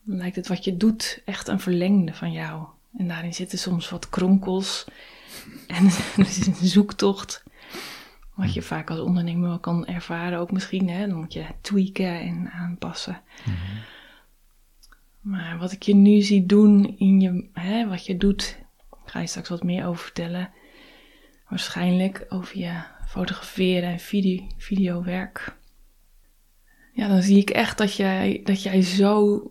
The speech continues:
Speaker 1: dat dat zo diep geworteld in jou zit, dat andere, dat jij andere mensen kunt zien en dat je andere mensen ook een soort platform en podium wilt geven.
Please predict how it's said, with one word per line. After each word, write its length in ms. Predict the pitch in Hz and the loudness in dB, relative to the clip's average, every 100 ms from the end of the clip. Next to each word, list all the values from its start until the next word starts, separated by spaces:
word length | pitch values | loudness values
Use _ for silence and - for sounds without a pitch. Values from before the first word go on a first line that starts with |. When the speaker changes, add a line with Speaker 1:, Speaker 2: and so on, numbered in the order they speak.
| - | -10
Speaker 1:
dat 160 | - 196 | -4 0
dat 180 | 190 190 | 0 0
zo 240 | 226 220 | 2 4
diep 260 | 185 226 - | 4 2 0
geworteld 480 | - 190 208 208 - | -4 0 0 0 0
in 100 | 196 | 2
jou 160 | 180 | 0
zit, 220 | - 180 | 0 -4
dat 220 | - 185 - | -4 -6 2
andere, 440 | 202 202 190 185 | 4 4 4 0
dat 240 | 196 190 196 | 0 -2 -2
jij 200 | 180 - | -4 0
andere 260 | 202 208 | 2 4
mensen 300 | 202 202 - | 4 2 0
kunt 240 | - 180 - | 0 0 0
zien 320 | 220 214 175 | 2 2 2
en 120 | 170 | -2
dat 180 | 170 - | -4 -6
je 140 | 165 - - - | -10 -10 -18 -10
andere 260 | - 180 180 | -2 0 0
mensen 380 | 180 180 - - | 0 0 -2 0
ook 360 | 196 196 - - _ _ _ _ _ _ _ _ - | 0 -2 -10 -18 _ _ _ _ _ _ _ _ -16
een 80 | - | -14
soort 360 | - 196 - - | -8 -6 -8 -4
platform 540 | 190 196 - 190 185 | -2 -2 -2 0 2
en 160 | 180 185 | 2 2
podium 460 | 190 214 202 165 | 4 4 4 0
wilt 220 | 165 165 - | -4 -8 -10
geven. 600 | 170 165 170 190 180 | -10 -10 -10 -10 -10